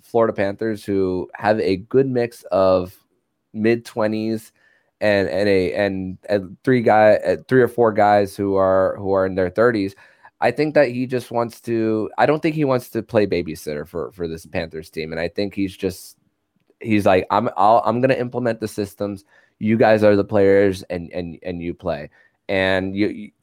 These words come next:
and one thing we notice is that even, even when one person is having a bad game, you'll never see Paul Maurice, uh,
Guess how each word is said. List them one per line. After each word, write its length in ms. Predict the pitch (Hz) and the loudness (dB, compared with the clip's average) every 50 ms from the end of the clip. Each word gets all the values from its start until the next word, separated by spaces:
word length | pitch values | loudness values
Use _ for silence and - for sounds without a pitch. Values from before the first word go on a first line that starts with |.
| _ - | _ -2
and 380 | 101 101 98 95 98 101 98 | 0 0 0 0 -2 -4 -2
one 200 | 95 104 110 110 110 | 0 0 0 0 0
thing 120 | 113 113 | -2 -2
we 100 | 117 110 | 0 0
notice 380 | 104 107 107 117 120 107 - - | 2 2 4 4 2 0 0 -2
is 220 | 95 92 90 92 | -2 -2 -2 0
that 340 | 95 92 90 90 90 80 - - | 2 4 4 4 4 2 0 -4
even, 420 | 92 98 101 98 101 98 98 87 - | -4 -2 -2 -2 -2 -4 -4 -6 -10
even 540 | - - 98 95 98 98 101 101 101 98 82 82 | -8 -6 -4 -2 -2 -2 -4 -4 -8 -10 -10 -6
when 480 | 85 95 95 95 95 95 92 92 90 - | -2 0 0 0 -2 -4 -8 -10 -12 -12
one 360 | - 92 92 98 98 95 95 | -14 -8 -2 -2 -2 -2 -2
person 380 | - 104 101 95 - - 95 95 | 0 0 0 0 -2 -4 -6 -4
is 160 | 95 92 90 | -4 -4 -4
having 300 | - - 92 90 98 95 | -4 -4 -2 -2 -2 -2
a 60 | 95 | -4
bad 280 | 92 95 92 95 95 95 | -2 -2 -2 -2 -2 0
game, 220 | 98 98 101 98 | 0 0 0 0
you'll 140 | 92 87 87 | -2 -2 -2
never 280 | 87 90 92 90 90 87 | 0 -2 -2 -2 -2 -6
see 200 | - - - 85 | -6 -6 -10 -10
Paul 220 | 80 - 90 85 | -6 -4 -4 -4
Maurice, 360 | 87 87 87 87 82 82 - - | -2 -2 -4 -4 -6 -6 -6 -4
uh, 260 | 82 82 80 80 | -2 -2 -2 -2